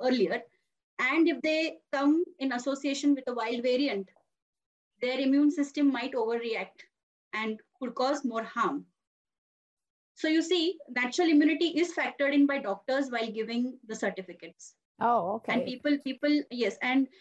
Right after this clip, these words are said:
Speaker 1: and, you know, in the last episode where, while I was here, I talked about the restrictions posed on unvaccinated people here in the state of Maharashtra. They are not allowed to travel by railways, which is a very, uh, common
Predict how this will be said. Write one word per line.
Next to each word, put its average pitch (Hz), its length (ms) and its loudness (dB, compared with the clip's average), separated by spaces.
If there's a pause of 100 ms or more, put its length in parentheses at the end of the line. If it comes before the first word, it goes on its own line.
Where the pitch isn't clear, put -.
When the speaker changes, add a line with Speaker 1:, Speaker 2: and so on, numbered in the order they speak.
(120)
Speaker 1:
and, 262 220 2
you 285 80 2
know, 339 100 6
in 339 160 4
the 247 60 4
last 247 380 -2
episode 247 480 -2
where, 233 160 -2
while 233 180 -2
I 214 120 0
was 240 180 -2
here, 247 420 0
I 247 400 -4
talked 240 240 0
about 269 440 0 (320)
the 233 80 -2
restrictions 285 640 0
posed 254 340 -4
on 247 280 -2 (220)
unvaccinated 254 720 0
people 233 340 -10
here 254 440 0 (340)
in 254 80 0
the 254 80 2
state 247 260 -4
of 262 140 0
Maharashtra. 226 720 -4 (340)
They 254 60 2
are 254 80 2
not 285 280 0
allowed 240 380 0
to 294 160 -6
travel 233 320 -2
by 240 160 -2
railways, 269 560 0 (180)
which - 140 -14
is 240 80 -6
a 247 80 0
very, 285 380 -2 (420)
uh, 208 180 -8
common 285 460 4